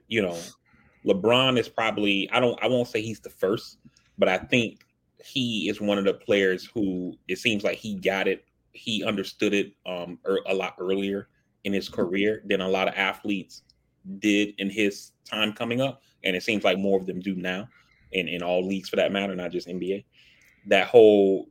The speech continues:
Jay-Z line, you know, from, from Diamonds Are Forever, you know, "I'm not a businessman, I'm a businessman," you know? And so taking away time to practice dunks,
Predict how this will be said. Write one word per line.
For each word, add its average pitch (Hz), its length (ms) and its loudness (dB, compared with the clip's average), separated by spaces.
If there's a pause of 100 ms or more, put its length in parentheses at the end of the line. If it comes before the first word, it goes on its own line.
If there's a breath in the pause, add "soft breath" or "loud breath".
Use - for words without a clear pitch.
Jay-Z 104 500 0
line, 85 380 -8 (160)
you 98 120 -4
know, 82 200 -8
from, 85 320 -8
from 90 220 -10
Diamonds 90 340 -2
Are 87 100 0
Forever, 87 420 -2
you 95 120 -8
know, 87 200 -10 (260)
"I'm 101 80 -4
not 104 140 4
a 98 40 0
businessman, 98 640 -2
I'm 90 160 -6
a 87 40 -6
businessman," 95 1160 -4 (300)
you 101 160 2
know? 92 180 -2 (340)
And 101 220 4
so 98 540 6 (1600)
taking 165 360 4
away 139 260 4
time 104 640 0
to 104 240 2
practice - 480 -4
dunks, - 520 -2